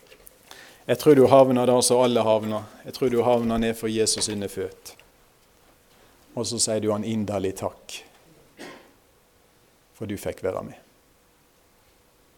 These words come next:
Og Jesus, vi har lyst til å si deg i fellesskap, alt her og nå, inderlig takk fordi at du forbarmer deg over det som ingenting er.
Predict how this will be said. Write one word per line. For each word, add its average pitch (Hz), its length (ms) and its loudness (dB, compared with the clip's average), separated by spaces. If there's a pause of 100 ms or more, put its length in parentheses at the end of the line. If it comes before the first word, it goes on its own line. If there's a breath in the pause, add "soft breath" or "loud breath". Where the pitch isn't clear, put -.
(560 loud breath)
Og 120 80 4
Jesus, 120 300 2
vi 117 80 2
har 117 80 2
lyst 120 180 2
til 110 60 2
å - 20 6
si 113 240 2
deg 98 140 0
i - 20 -14
fellesskap, 98 880 -4
alt 110 380 -6
her 110 240 -2
og 107 100 -2
nå, 120 120 -4 (280)
inderlig 113 540 2
takk - 340 -6
fordi 110 240 -2
at 107 160 -4
du 117 140 -4
forbarmer 107 680 -2
deg 104 140 -2
over 107 160 -4
det 104 100 0
som 110 160 -2
ingenting 101 480 -8
er. 101 80 -14